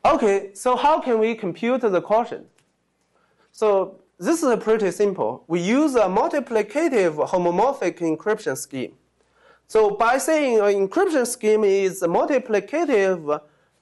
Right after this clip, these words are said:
homomorphic, we mean taking two, <clears throat> taking two encryptions, you can easily compute an encryption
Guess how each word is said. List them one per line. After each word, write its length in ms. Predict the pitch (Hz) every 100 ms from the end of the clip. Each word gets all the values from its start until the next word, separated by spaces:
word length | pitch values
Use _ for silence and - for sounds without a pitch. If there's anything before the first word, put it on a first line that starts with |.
| _
homomorphic, 800 | 202 190 185 262 370 170 139 - - _ _ _ -
we 100 | 170
mean 460 | 202 339 226 220 214 - _ _ _ _ _ _ _ _
taking 640 | - 320 330 233 208 208 - -
two, 540 | - 311 339 339 180 _ _ _ _
<clears throat> 360 | 208 175 - _
taking 480 | 269 285 233 190 - _ _ _ _ _ -
two 140 | 285
encryptions, 960 | 311 262 233 262 330 - 117 139 - - _ _ _ _ -
you 160 | 233
can 240 | - 277 214
easily 460 | 294 359 277 214 185
compute 580 | - 160 - 247 277 202
an 80 |
encryption 840 | 147 180 180 180 294 330 147 135